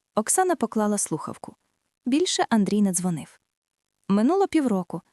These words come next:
Оксана знайшла підробіток, стала отримувати додаткові десять тисяч на місяць. Купила на ремонт. Кухня все ще виглядала убого, але Оксана вже не злилася на неї, просто терпляче чекала.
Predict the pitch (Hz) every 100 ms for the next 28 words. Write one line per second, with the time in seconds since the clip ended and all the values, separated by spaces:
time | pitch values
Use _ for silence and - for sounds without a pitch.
0 | _ _ 202 - 392 403 339 254 247 262
1 | - 190 180 160 165 311 - _ - -
2 | 381 370 294 240 254 262 269 226 190 190
3 | - 330 320 208 233 277 202 190 196 226
4 | 226 165 - - - _ _ - 226 349
5 | 392 320 277 190 147 - _ _ _ _
6 | _ - 415 - 311 285 - 359 285 254
7 | 220 214 220 220 196 190 294 269 233 -
8 | - - 269 392 370 - 302 269 254 240
9 | 208 196 262 220 180 160 160 151 - _
10 | _ - 403 - 254 190 - 254 - 240
11 | 202 - 151 156